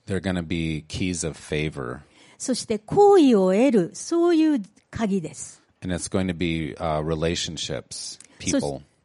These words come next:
Speaker 2: そして人との人間関係に関する鍵です。
Speaker 1: That God is putting, uh, putting in your way.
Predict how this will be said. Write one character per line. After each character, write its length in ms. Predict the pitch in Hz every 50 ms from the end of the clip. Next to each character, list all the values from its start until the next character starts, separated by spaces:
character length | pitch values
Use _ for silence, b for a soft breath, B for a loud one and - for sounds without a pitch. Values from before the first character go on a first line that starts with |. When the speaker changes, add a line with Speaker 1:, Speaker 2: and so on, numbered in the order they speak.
| _ _ _ _ _
Speaker 2:
そ 160 | - 302 262
し 80 | -
て 200 | - - 294 277
人 280 | 247 - - - 349 349
と 160 | - 359 349
の 100 | 311 254
人 340 | 214 214 277 349 370 381 381
間 280 | 359 359 370 359 359 349
関 320 | - 349 370 359 349 294
係 240 | - 311 294 277 247
に 120 | 240 240
関 280 | - 233 269 269 269 254
す 100 | - 277
る 120 | 240 208 - _
鍵 340 | - - 233 208 190 247 220
で 100 | 160 -
す。 260 | - - - - _ _ _ _ 98
Speaker 1:
That 240 | 90 92 87 78 76
God 260 | 92 90 90 87 85
is 160 | 80 - -
putting, 540 | - - 107 87 90 87 85 82 80 - - _ _ _ _ -
uh, 440 | 85 78 76 73 71 71 71 62 - _ - _
putting 360 | - - 110 104 104 101 98 90
in 140 | 82 92
your 160 | 92 85 82 80
way. 460 | 78 80 80 73 67 67 71 76 82